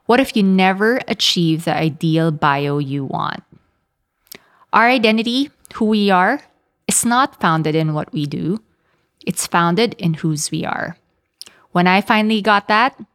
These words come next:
I felt free. First John three one says, "See what great love the Father has lavished on us, that we should be called children of God, and that is what we are." Genesis one twenty-seven says,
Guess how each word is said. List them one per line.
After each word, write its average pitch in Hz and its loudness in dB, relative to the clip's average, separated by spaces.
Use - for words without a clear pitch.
I 165 2
felt - -6
free. - -14
First 285 0
John 240 4
three 208 2
one 180 2
says, - -4
"See 277 2
what 254 0
great 202 0
love 185 2
the 185 -2
Father 170 0
has 165 -4
lavished 160 -2
on 156 -4
us, - -6
that 156 -4
we 185 0
should 196 0
be 214 -4
called 160 -2
children 220 2
of 170 -2
God, - -2
and 165 0
that 175 2
is - -6
what 160 -2
we 147 -6
are." - -4
Genesis 208 2
one 185 2
twenty-seven 202 0
says, - -2